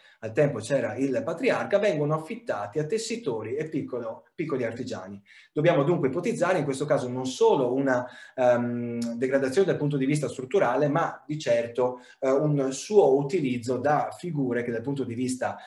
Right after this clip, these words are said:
sociale ovviamente non, ehm, ricoprono lo stesso livello di ambasciatori prima e ancora dei patriarchi. Ancora nel millequattrocentottantasei alcuni degli ambienti vengono dati alla Scuola Grande di San Rocco, eh, subentreranno poi dei,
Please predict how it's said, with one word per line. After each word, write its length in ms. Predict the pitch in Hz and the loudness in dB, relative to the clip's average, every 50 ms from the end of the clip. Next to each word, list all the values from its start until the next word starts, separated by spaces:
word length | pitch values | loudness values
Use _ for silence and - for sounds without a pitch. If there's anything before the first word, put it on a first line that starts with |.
| - - | -20 -20
sociale 600 | - - - 156 147 - 127 120 120 123 123 123 - | -10 -6 -6 -2 0 0 0 2 2 0 -2 -2 -4
ovviamente 520 | 156 127 139 127 113 117 113 107 110 113 | -2 0 0 0 0 -2 -4 -6 -4 -4
non, 360 | 107 110 117 117 117 117 117 117 | -4 -4 -4 -4 -4 -6 -6 -6
ehm, 800 | 113 113 113 117 110 110 107 107 107 107 107 107 107 107 107 | -8 -6 -4 -4 -2 -2 -2 -2 -4 -4 -6 -6 -8 -8 -6
ricoprono 500 | 113 127 123 - 117 113 - 120 113 113 | -6 -6 -2 -2 -2 -2 -2 -4 -6 -6
lo 80 | 117 127 | -6 -6
stesso 380 | 127 - - 139 131 131 127 | -4 -2 0 0 0 0 -2
livello 300 | 117 120 117 120 - - | -4 -2 -2 -2 -2 -2
di 100 | 104 113 | -4 -6
ambasciatori 600 | 113 107 110 113 - - 117 - - 190 175 143 | -6 -6 -6 -8 -8 -8 -4 0 2 2 2 2
prima 400 | 131 131 123 120 110 113 107 107 | 0 -2 -4 -6 -6 -8 -10 -12
e 80 | - 117 | -12 -14
ancora 300 | 113 110 - 107 104 104 | -14 -14 -14 -14 -14 -14
dei 100 | 101 98 | -14 -16
patriarchi. 640 | - 101 95 - 98 92 87 - - _ - - _ - - - - - - - - - - - - | -16 -16 -16 -16 -18 -18 -18 -18 -20 _ -20 -20 _ -20 -20 -20 -20 -20 -20 -20 -20 -20 -20 -4 0
Ancora 380 | 143 151 151 170 220 214 190 | 0 2 6 8 8 8 8
nel 180 | 151 147 147 151 | 8 6 6 6
millequattrocentottantasei 1400 | 185 214 220 190 165 160 147 151 139 135 - 165 165 156 135 131 127 117 117 120 117 - - 185 190 196 170 135 | 6 6 4 4 4 4 2 0 0 -2 -2 -2 -2 -2 -2 -2 -2 -2 -2 -2 -4 -2 0 2 2 4 4 4
alcuni 440 | 120 120 123 - - 220 233 196 147 | 2 2 0 -2 -4 -4 -2 0 0
degli 180 | 131 120 117 | 0 0 0
ambienti 420 | 117 117 117 120 120 113 113 113 110 | -2 -2 -2 -2 -2 -2 -4 -6 -4
vengono 380 | 107 131 139 147 147 131 120 | -4 -2 0 0 0 0 0
dati 460 | 120 127 127 127 123 123 - 117 110 113 | -2 -2 0 -2 -2 -4 -6 -10 -14 -10
alla 260 | 117 123 117 120 - | -10 -8 -8 -8 -10
Scuola 300 | - - 190 190 170 127 | -4 0 2 2 2 2
Grande 300 | 120 123 123 117 110 104 | 0 -2 -2 -4 -6 -8
di 80 | 101 | -10
San 300 | 98 - - 104 - 101 - | -12 -14 -14 -14 -14 -12 -10
Rocco, 680 | - 110 101 98 - - - - 139 151 185 202 196 | -8 -8 -6 -6 -8 -10 -6 0 2 4 6 6 4
eh, 140 | 131 123 117 | 2 0 -4
subentreranno 760 | 113 - 135 135 135 135 131 127 127 135 143 151 147 135 120 | -4 -4 0 0 0 0 0 0 0 0 2 2 2 0 0
poi 280 | 127 131 139 135 135 135 | 2 2 4 4 4 2
dei, 360 | 127 123 123 123 123 123 127 | 0 -2 -2 -4 -6 -8 -10